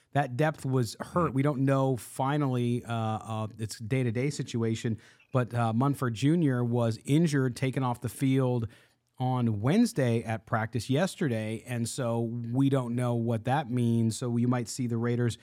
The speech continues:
get active again on the waiver wire, depending on what's out there. Also,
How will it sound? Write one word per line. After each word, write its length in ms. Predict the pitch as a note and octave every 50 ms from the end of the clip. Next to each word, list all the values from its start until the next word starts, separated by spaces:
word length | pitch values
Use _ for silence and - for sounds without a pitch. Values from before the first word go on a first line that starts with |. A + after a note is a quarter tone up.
| - - _ _ _ -
get 160 | B2 B2+ A#2
active 400 | A#2 A2+ A2+ A2+ - - A2+ A2
again 240 | G#2+ G2+ A#2 A#2 A2+
on 160 | A2 A2+ A2+
the 60 | A2
waiver 340 | G#2+ A2+ A#2 B2+ B2 A#2+ A#2
wire, 360 | A2+ A2 A2 A2 A2 A2 A2
depending 380 | G#2 A2 G#2 - A#2+ A2+ A2 G#2+
on 60 | G#2+
what's 160 | G#2 G2 -
out 220 | A#2+ A#2+ B2 B2 -
there. 140 | A#2+ A2
Also, 600 | - - C#3+ F3+ A#3+ A3+ - - D3 B2 A#2 A2+